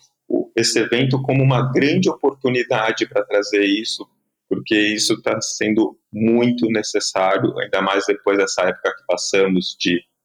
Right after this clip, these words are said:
estamos no final ainda da pandemia, ainda não terminamos elas, mas já evoluímos bastante. E tá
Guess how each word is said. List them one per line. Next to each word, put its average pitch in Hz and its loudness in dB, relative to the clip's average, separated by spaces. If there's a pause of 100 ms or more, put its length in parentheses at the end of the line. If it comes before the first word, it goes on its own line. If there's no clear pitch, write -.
(160)
estamos 175 0
no 131 4
final 113 2
ainda 104 2
da 98 2
pandemia, 101 2
ainda 107 0
não 104 0
terminamos 104 0
elas, 98 0
mas 90 -2 (160)
já 98 0 (300)
evoluímos 104 2
bastante. - 0 (640)
E 123 2
tá 151 0